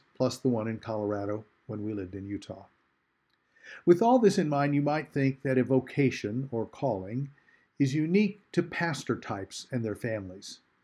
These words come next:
And to some extent, a pastor has a very unique and specific calling. It is clear and obvious when a church extends a divine call. They vote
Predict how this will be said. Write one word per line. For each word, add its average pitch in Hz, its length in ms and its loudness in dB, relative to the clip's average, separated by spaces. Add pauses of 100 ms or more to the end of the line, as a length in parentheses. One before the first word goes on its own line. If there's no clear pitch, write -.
(480)
And 175 100 0
to - 80 -8
some 220 220 2
extent, 147 360 0
a 143 40 -2
pastor 147 460 -6
has 135 180 0
a 139 40 0
very 123 260 2
unique 123 340 2
and 131 100 -2
specific 120 500 -4
calling. 107 440 -4 (680)
It 131 80 2
is 139 120 2
clear 139 420 4
and 143 180 -2
obvious 131 760 -2
when 131 180 0
a 120 80 0
church 131 340 0
extends 135 500 0
a 143 60 4
divine 123 420 2
call. 123 440 0 (320)
They 120 160 2
vote 107 460 -2